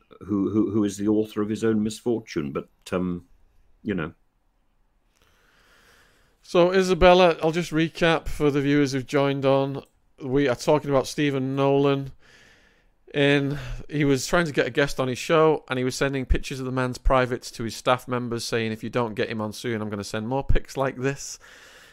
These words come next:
Speaker 2: That would be like me getting guest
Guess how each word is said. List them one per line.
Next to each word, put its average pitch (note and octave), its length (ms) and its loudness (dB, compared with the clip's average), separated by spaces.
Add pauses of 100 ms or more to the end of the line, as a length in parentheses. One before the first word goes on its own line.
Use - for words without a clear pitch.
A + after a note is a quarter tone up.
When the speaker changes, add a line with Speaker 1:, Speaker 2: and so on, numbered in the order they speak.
(200)
Speaker 2:
That F3 180 6
would D3+ 140 0
be D#3 100 0
like D3+ 240 4
me D#3+ 460 -2 (180)
getting C3 300 0
guest B2+ 340 0